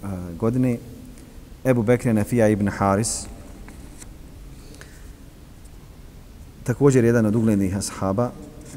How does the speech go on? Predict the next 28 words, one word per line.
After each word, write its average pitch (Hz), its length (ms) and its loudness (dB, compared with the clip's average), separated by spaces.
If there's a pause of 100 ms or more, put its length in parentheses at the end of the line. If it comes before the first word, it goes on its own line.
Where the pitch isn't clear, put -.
(460)
bilo 123 380 2
mu 110 80 6
je 104 60 2
poznato 113 360 2
ime 107 140 4
Mesruh, 113 460 2 (1200)
al 104 240 0
dobio 117 280 2
ime 110 240 2
Ebu 107 140 0
Bekre, 113 440 2 (180)
Ebu 120 200 2
Bekre 127 400 2
zato 117 280 0
što 107 140 -4
je 98 80 0
stalno 110 380 0
se 104 180 -2
družio, 110 380 0
odnosno 101 200 -4
bio 101 240 2
non 107 120 2
stop 104 260 -4
ple-, 107 140 2 (120)
plemenu, 104 380 0 (580)
e, 92 220 -4
Benu 101 320 0 (140)
Bekr. 104 280 -4